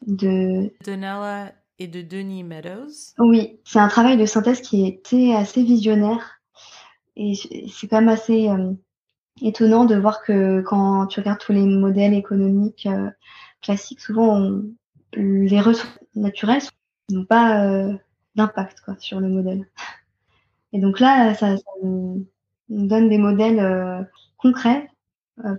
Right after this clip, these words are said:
Speaker 1: pour, euh, pour voir que, que si, on ferait bien, euh, prendre en, ces, ces dimensions en considération. En, euh, sur les podcasts ou autres, il y a deux choses que je peux recommander. Une chaîne du Réveilleur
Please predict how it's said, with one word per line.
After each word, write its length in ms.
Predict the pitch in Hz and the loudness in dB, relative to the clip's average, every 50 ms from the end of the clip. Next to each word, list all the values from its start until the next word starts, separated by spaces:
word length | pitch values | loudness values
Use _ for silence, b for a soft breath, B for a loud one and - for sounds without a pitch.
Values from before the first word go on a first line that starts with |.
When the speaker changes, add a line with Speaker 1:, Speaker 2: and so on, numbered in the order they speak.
| - _ - | -10 _ -10
Speaker 1:
pour, 240 | - 208 196 190 190 | -8 -6 -4 -4 -4
euh, 360 | 185 185 185 180 185 185 190 190 - _ _ _ _ _ _ _ _ _ _ _ | -4 -4 -6 -8 -8 -8 -10 -10 -12 _ _ _ _ _ _ _ _ _ _ _
pour 120 | 202 196 190 | -6 -4 -2
voir 180 | 208 214 - | -2 -4 -4
que, 220 | - - 196 190 185 | -4 -2 -2 -2 -2
que 140 | 185 - | -4 -4
si, 280 | 202 196 - - 254 247 | -6 -4 0 2 2 2
on 80 | 214 202 | 2 0
ferait 200 | - - 208 196 | 0 0 0 0
bien, 340 | 190 202 220 233 226 208 | 2 2 2 2 2 2
euh, 40 | 190 | 0
prendre 220 | 185 - 202 202 196 | -2 -2 -2 -2 0
en, 260 | 190 185 185 190 196 - _ _ _ _ _ | -2 -2 -2 -4 -6 -10 _ _ _ _ _
ces, 260 | - - 202 190 190 | -12 -8 -6 -6 -6
ces 160 | 196 - 202 | -6 -6 -6
dimensions 500 | 190 185 196 196 190 196 - - 226 220 | -4 -2 0 0 0 -2 -4 -4 -2 -2
en 60 | 214 | -2
considération. 580 | 202 - - - - 202 196 190 196 - 196 196 - _ _ | -4 -6 -8 -6 -4 -2 -2 -2 -4 -6 -10 -12 -12 _ _
En, 200 | - 208 208 202 | -4 -2 0 0
euh, 160 | 196 196 196 | 0 0 -2
sur 200 | 196 - 233 220 | -2 0 2 2
les 720 | 220 220 214 208 208 208 202 202 196 196 190 190 196 196 - _ _ _ _ | 4 4 4 4 4 4 4 2 2 0 0 -2 -4 -6 -10 _ _ _ _
podcasts 760 | 226 220 220 - - 233 220 220 220 220 220 226 - - - _ _ _ - 240 | -4 -4 -4 -2 0 2 2 4 2 2 0 -2 -6 -12 -20 _ _ _ -16 -10
ou 1120 | 240 214 202 202 196 196 196 190 190 190 190 190 190 190 190 190 185 185 185 196 - - | -6 -4 -2 -2 0 0 0 0 0 0 0 0 0 -2 -2 -2 -2 -2 -2 -4 -6 -4
autres, 500 | - - 220 233 240 233 - - - 254 254 240 240 - - - | -2 0 0 0 0 -2 -8 -6 -2 0 0 0 -2 -4 -10 -6
il 220 | - 208 202 196 | -2 0 2 2
y 100 | 196 196 | 4 4
a 320 | 196 190 190 190 190 190 190 196 - 240 - _ _ _ _ _ _ _ _ _ _ - | 4 4 4 4 2 0 0 -4 -6 -10 -14 _ _ _ _ _ _ _ _ _ _ -10
deux 260 | 202 196 190 226 233 | -8 -2 2 2 2
choses 240 | 233 - 262 262 - | 2 0 -2 -4 -2
que 100 | - 226 | -4 -4
je 120 | 226 - - _ _ | -4 -4 -10 _ _
peux 160 | - 220 214 | -4 -4 -2
recommander. 680 | 214 208 220 214 - 233 214 208 208 208 196 202 208 208 | 0 0 -2 -2 0 0 2 2 2 2 2 2 0 0
Une 80 | 214 214 | 2 4
chaîne 180 | - 247 247 | 4 6 6
du 140 | 240 226 202 | 6 4 4
Réveilleur 760 | 196 190 220 220 202 220 214 208 202 202 208 220 - - - | 4 4 4 4 6 4 4 4 4 4 2 2 0 -6 -14